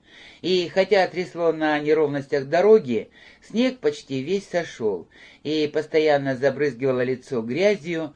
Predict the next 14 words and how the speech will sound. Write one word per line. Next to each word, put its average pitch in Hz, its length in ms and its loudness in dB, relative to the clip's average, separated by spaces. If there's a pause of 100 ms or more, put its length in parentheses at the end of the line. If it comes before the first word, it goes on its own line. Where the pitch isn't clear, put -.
(260)
от - 140 -4
которой 220 340 4
не 180 140 -6
спасал 139 600 0
и 107 100 -6
поднятый 196 520 -2
воротник – 147 640 -2 (380)
а 151 160 -2
как-то 208 360 2
раз 143 220 2
ямщик 127 340 -8
резко 139 320 -2
повернул 143 420 -4
лошадей, 131 680 -4